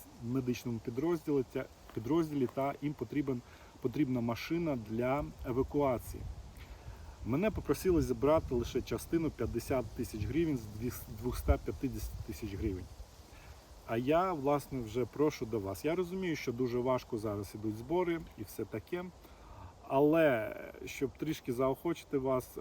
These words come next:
розіграємо наплічник від компанії Lightway Urban Pack Pro, на який я робив огляд,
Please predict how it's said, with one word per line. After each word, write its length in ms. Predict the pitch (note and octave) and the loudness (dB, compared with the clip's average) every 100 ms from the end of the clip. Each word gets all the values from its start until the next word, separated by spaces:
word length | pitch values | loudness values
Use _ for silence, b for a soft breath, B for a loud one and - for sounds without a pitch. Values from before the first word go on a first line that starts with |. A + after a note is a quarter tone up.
| - | -4
розіграємо 640 | B2+ A#2+ B2+ C#3 C#3 B2 B2 | 0 2 2 4 4 2 0
наплічник 580 | B2+ - E3 D#3 C#3 A#2 | -2 -2 -4 -4 -6 -6
від 160 | B2 A2+ | -2 -2
компанії 480 | - A#2 B2+ A#2+ A#2+ | -2 -2 0 0 0
Lightway 540 | A#2+ B2 - E3+ E3 D#3+ - | 0 -2 -2 0 -2 -4 -6
Urban 280 | C3 A#2+ A#2 - | -4 0 -2 0
Pack 160 | A#2 - | -2 -2
Pro, 240 | - D#3 D#3+ | -4 0 0
на 120 | C3+ | 0
який 260 | B2 - A#2 | -2 -2 0
я 140 | A2+ | 0
робив 360 | A2+ G#2+ A#2 A2 - | 0 0 -2 -2 -4
огляд, 400 | F3 F3 D3+ | -4 0 2